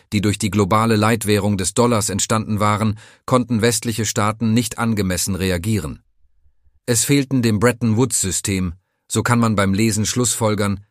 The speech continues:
entscheidende Steuerungsinstrumente auf transnationaler Ebene, um handlungsfähig zu bleiben. In den neunzehnhundertsiebziger Jahren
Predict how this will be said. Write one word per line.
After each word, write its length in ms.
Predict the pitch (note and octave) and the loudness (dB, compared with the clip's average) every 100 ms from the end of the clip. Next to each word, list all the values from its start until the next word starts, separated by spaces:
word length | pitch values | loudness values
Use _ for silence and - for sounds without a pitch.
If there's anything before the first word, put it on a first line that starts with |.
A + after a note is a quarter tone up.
| _ _ | _ _
entscheidende 600 | A#2+ A#2+ C#3+ C#3 C3 A#2+ | -4 0 2 0 0 0
Steuerungsinstrumente 1160 | G#2+ C3 B2 G2+ G2+ F#2 G2 - G#2 G#2 G#2+ G2 | 0 2 2 2 0 -2 -4 -2 -2 -2 -2 -4
auf 140 | - | -6
transnationaler 880 | - G#2+ G#2+ A2 G2 - G2+ F#2 F#2 | -4 -2 0 -2 -2 -2 0 0 -2
Ebene, 480 | G#2+ G#2 G2+ G2+ F#2+ _ _ | 0 0 0 -2 -4 _ _
um 180 | B2+ A2+ | -2 2
handlungsfähig 680 | B2+ F#2 D#2+ - F#2+ D#2+ - | 2 0 -2 -4 -4 -4 -2
zu 140 | D#2+ | -4
bleiben. 400 | D2+ C#2+ C2+ A#1+ _ _ _ _ _ _ _ _ _ | -4 -6 -8 -14 _ _ _ _ _ _ _ _ _
In 100 | C3 | 0
den 160 | C3 C3 | 2 4
neunzehnhundertsiebziger 1080 | C#3 D#3 D3 A#2+ C3 A#2+ - C3 - A2+ G#2 | 4 2 0 2 2 2 0 -2 -2 0 0
Jahren 520 | G#2 A2 A2 A#2 G#2+ | 2 2 2 0 -4